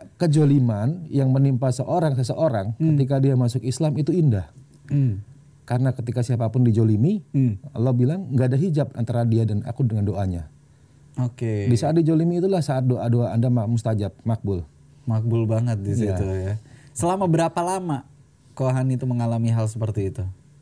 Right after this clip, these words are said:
Speaker 1: Ya, cukup lama ya, sampai dua tahun lebih.
Speaker 2: Jadi dari dua ribu tiga belas awal masuk?
Speaker 1: Iya, eh, banyak sih ya. Contohnya, kita Islam itu mengenal birrul walidain.
Speaker 2: Betul.
Speaker 1: Walaupun orang tua kita bukan muslim,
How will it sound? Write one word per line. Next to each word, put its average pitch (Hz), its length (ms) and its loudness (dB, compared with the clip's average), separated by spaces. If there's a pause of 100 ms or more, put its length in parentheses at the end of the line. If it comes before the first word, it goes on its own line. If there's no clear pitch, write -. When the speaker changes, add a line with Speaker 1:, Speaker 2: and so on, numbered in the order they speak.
Speaker 1:
Ya, 123 200 -2 (280)
cukup 113 300 -6
lama 85 300 -4
ya, 95 320 -4
sampai - 400 -8
dua 85 240 -6
tahun 85 260 -8
lebih. - 300 -10 (520)
Speaker 2:
Jadi 120 220 2
dari 127 220 2
dua 120 180 2
ribu 117 180 0
tiga 113 200 -2
belas 110 240 0
awal 110 240 -2
masuk? 107 400 -4 (300)
Speaker 1:
Iya, 185 260 -4 (120)
eh, 127 360 0
banyak 180 280 0
sih 202 140 -2
ya. 127 80 2
Contohnya, 127 560 0 (1040)
kita 147 220 0
Islam 151 320 2
itu 180 440 2
mengenal 139 600 2
birrul 127 240 4
walidain. 113 420 2 (200)
Speaker 2:
Betul. 107 400 -2 (160)
Speaker 1:
Walaupun 113 400 0
orang 135 280 -2
tua 131 260 -4
kita 135 260 -4
bukan 127 280 0
muslim, 165 420 0